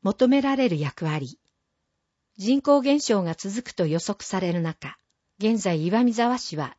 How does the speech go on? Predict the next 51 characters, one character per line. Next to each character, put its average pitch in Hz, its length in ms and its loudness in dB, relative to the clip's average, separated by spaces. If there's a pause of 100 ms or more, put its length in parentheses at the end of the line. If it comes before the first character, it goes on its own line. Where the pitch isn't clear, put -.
都 214 100 -4
市 - 160 -8
機 262 140 0
能 226 180 4
や 156 200 0
生 247 240 -2
活 - 240 -4
関 226 200 0
連 254 160 2
サ 269 180 0
ー 262 40 2
ビ 226 80 -4
ス - 160 -6
の 160 100 -2
集 226 220 0
約 226 260 -2
化 202 120 -6
が 202 100 -2
進 - 320 -4
ん 180 80 0
で 170 80 0
い 156 100 -2
ま 156 120 -4
す。 - 420 -16 (720)
そ - 160 -4
の 214 140 2
中 226 240 0
で 175 100 0
公 240 220 0
共 254 280 2
交 262 220 0
通 175 220 -4
に 147 160 -2
は 131 200 -10 (380)
大 240 200 2
き 202 180 -6
く 180 120 -2
二 254 240 -4
つ - 140 -4
の 196 140 4
役 170 240 -2
割 220 180 2
が 220 140 0
求 196 240 0
め 214 100 2
ら 226 140 0
れ 196 80 -6
て - 100 -8
い 135 140 -2
ま 135 100 -6
す。 - 340 -16